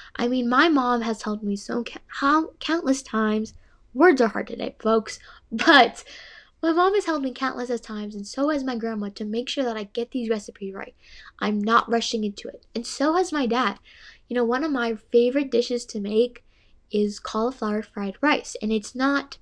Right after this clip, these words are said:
baking, obviously, it's cooking, but it is so good. I cannot explain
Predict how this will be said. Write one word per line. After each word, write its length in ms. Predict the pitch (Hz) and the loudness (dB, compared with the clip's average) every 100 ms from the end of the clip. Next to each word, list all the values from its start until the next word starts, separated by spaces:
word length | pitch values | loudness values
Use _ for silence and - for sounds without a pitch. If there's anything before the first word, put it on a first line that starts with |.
| - | 4
baking, 400 | 226 214 208 202 - | 4 4 -4 -4 4
obviously, 540 | 220 185 185 - 190 | 4 6 4 2 2
it's 120 | 196 | 0
cooking, 520 | - - 240 175 175 208 - - - _ - | -2 -2 -2 -2 -6 -10 -18 -20 -20 _ 2
but 100 | 277 | 4
it 140 | 277 277 | 6 4
is 200 | 277 - | 2 -2
so 600 | - 285 294 302 311 - _ _ _ _ 156 - | -4 0 2 2 0 -6 _ _ _ _ -20 -4
good. 420 | - 220 - - - - | 4 4 4 -2 -8 -4
I 100 | 220 | -4
cannot 440 | - 220 226 262 | -4 -2 2 2
explain 580 | 302 - - 240 233 | 2 -2 -4 -2 -2